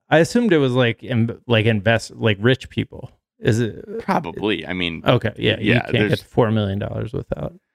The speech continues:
Speaker 2: Yeah, yeah,
Speaker 1: bunch
Speaker 2: yeah.
Speaker 1: of
Speaker 2: And,
Speaker 1: rich
Speaker 2: and
Speaker 1: people.
Speaker 2: I'm sure they are part of, like, probably in the crypto world 'cause they've been buying, like, other digital assets before.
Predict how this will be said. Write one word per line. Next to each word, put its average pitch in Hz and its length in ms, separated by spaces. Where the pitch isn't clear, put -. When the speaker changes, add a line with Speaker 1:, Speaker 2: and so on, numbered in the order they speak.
Speaker 2:
Yeah, 120 200
yeah, 90 60
Speaker 1:
bunch 104 160
Speaker 2:
yeah. 73 100
Speaker 1:
of - 60
Speaker 2:
And, - 80
Speaker 1:
rich 117 100
Speaker 2:
and 117 140
Speaker 1:
people. 110 160
Speaker 2:
I'm 113 100
sure 110 240
they 101 200
are 90 160
part 92 240
of, 80 100
like, 85 200
probably 87 340
in 82 80
the 78 80
crypto 85 480
world 82 480
'cause 90 140
they've 95 240
been 98 240
buying, 90 280
like, 82 140
other 87 240
digital 85 800
assets 101 580
before. 90 600